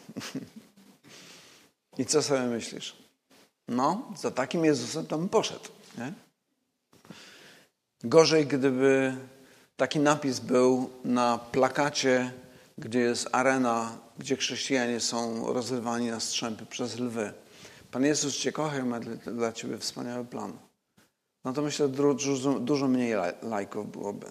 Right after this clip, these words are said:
nie? I dużo mniejsze zainteresowanie.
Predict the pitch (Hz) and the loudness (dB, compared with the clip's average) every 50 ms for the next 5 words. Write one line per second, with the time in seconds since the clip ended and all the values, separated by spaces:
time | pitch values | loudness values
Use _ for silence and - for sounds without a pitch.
0 | - - _ _ _ _ 165 156 147 123 120 120 127 135 139 123 123 117 107 113 | -18 -20 _ _ _ _ -20 -18 -16 -14 -12 -10 -10 -10 -8 -8 -8 -8 -8 -6
1 | 113 110 113 113 110 104 101 - 107 107 107 110 107 104 - 117 117 - 113 113 | -6 -6 -6 -6 -6 -6 -6 -8 -8 -6 -6 -6 -8 -8 -10 -10 -8 -8 -8 -6
2 | 110 110 107 104 110 - | -6 -6 -6 -8 -8 -10